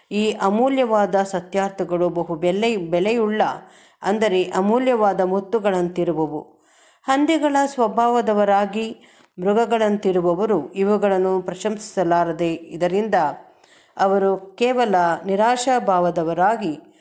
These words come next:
ನಮ್ಮ ಒಳ್ಳೆಯ ಉದ್ದೇಶಗಳಿಗೆ ಸಿಟ್ಟಾಗಿ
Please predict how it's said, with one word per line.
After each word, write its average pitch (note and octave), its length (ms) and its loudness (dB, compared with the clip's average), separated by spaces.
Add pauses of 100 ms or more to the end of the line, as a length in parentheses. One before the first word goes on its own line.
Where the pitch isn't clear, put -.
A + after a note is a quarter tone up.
(380)
ನಮ್ಮ A3+ 180 0
ಒಳ್ಳೆಯ A#3 500 2
ಉದ್ದೇಶಗಳಿಗೆ G#3+ 1040 0
ಸಿಟ್ಟಾಗಿ G3 840 -2